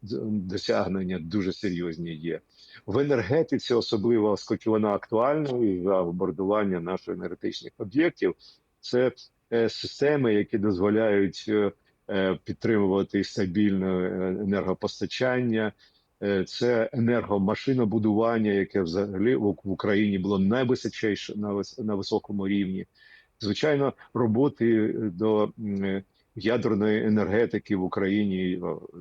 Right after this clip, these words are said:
сьогодні фактично від-, на, більше ніж на вісімдесят відсотків ми отримуємо енергетику завдяки атомним нашим станціям, а це означає супроводження наукової саме роботи цих станцій. Без науки там нічого робити.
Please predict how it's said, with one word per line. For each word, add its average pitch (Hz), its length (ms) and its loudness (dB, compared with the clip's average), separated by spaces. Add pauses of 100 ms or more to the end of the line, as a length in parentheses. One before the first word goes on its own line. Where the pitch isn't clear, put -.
сьогодні 98 380 -2
фактично 92 640 -6
від-, 87 320 -6
на, 90 200 -4 (100)
більше 98 300 -6
ніж 95 140 -6
на 90 140 -6
вісімдесят - 440 -8
відсотків - 520 -2 (280)
ми 104 100 -2
отримуємо 101 540 0
енергетику 98 680 -2
завдяки 92 520 -4
атомним 92 480 -4 (460)
нашим 104 300 -4
станціям, 127 720 0
а 90 180 0
це 113 280 0
означає 113 580 2
супроводження 120 1040 2
наукової 110 680 2
саме 95 420 0 (220)
роботи 120 460 2
цих - 200 -4
станцій. 104 500 -2
Без 90 240 -2
науки 107 340 0
там 110 180 -2
нічого 110 360 -2
робити. 117 420 -2